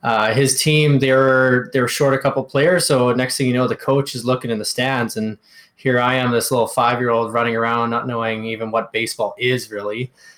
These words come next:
And he points at me and he says, "You, you come and grab a bat and start hitting." And I ended up playing that game and a couple other games with my brother. And that's kinda how it all started, was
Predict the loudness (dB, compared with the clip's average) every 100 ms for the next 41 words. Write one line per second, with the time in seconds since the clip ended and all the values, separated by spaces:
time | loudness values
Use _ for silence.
0 | _ _ -4 -2 -2 -6 -6 -2 0 0
1 | 0 0 0 0 0 0 0 2 4 4
2 | 2 2 2 2 2 2 0 0 0 -4
3 | -12 -8 -8 -6 -6 -6 -8 -12 -14 -2
4 | 0 2 0 0 0 2 0 0 0 0
5 | 0 -2 -2 -4 -2 -4 -4 -4 -4 -4
6 | -8 -6 -8 -4 -4 -2 0 0 -2 -6
7 | -10 _ -6 -6 -2 -2 0 2 2 2
8 | 2 0 0 0 2 0 0 -6 -8 -12